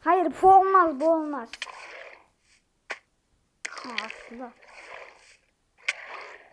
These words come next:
Ya ben çıkacağım bu oyundan. Başka bir oynayacağım. Ne oynayayım ya? Şunu oynayayım mı? Yok,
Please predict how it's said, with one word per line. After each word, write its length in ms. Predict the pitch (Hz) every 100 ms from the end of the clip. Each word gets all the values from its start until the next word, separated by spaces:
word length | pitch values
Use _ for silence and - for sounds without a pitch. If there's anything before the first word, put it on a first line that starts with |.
| _ _ _ _ _ -
Ya 140 | 294 359 403
ben 240 | 427 403
çıkacağım 580 | 339 - - 359 339 392 415
bu 140 | 392 349
oyundan. 580 | 330 311 302 285 269
Başka 380 | 277 320 - - -
bir 180 | 392 -
oynayacağım. 540 | 311 294 285 240 - _ _ _ _ _ _ _ _ _ _ _ _ _ _ _ _ _ _ _ _ _ _ _ _ _ _ _ _ _
Ne 160 | 277 339 -
oynayayım 720 | 381 403 403 392 370 294 269
ya? 360 | 262 254 277 330 _ _ _ _ _ _ _ - _ _ _ _ _ _ - _ _ _ _ _ _ _ _ _ _ _ -
Şunu 320 | - 302 339
oynayayım 360 | 370 370 381 403
mı? 100 | 427 - _ _ _ _ _ _ _ _ _ _ _ _ _ - -
Yok, 240 | 302 269